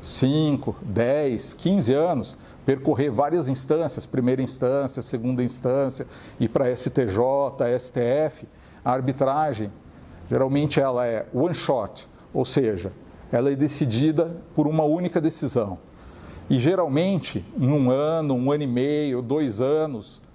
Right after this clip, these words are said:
não mais do que isso, em questões bastante complexas, você tem uma decisão final. E aí você pode exigir o cumprimento da parte contrária e, caso ela não cumpra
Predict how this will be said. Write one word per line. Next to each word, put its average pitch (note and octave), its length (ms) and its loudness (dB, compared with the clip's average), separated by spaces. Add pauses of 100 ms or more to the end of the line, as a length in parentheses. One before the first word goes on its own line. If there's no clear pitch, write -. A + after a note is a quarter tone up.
não C#3 180 0
mais D#3+ 320 0
do C3 80 -4
que C3 140 -2
isso, C#3+ 520 0
em A2+ 120 -2
questões A#2+ 680 0 (360)
bastante D#3 420 2
complexas, C#3 920 0 (400)
você B2+ 240 2
tem D3 160 2
uma D3 160 2
decisão C#3+ 600 0 (420)
final. A#2+ 600 0 (280)
E C#3+ 100 4
aí D#3 140 4
você D#3 400 2
pode A2+ 500 -2 (480)
exigir C3 480 2
o A3+ 60 2
cumprimento E3 560 0
da C#3+ 100 2
parte C#3+ 280 -4
contrária F3 720 0
e, D#3 80 -2
caso D3+ 340 0
ela D3+ 140 0
não C#3+ 100 -2
cumpra F3 540 -2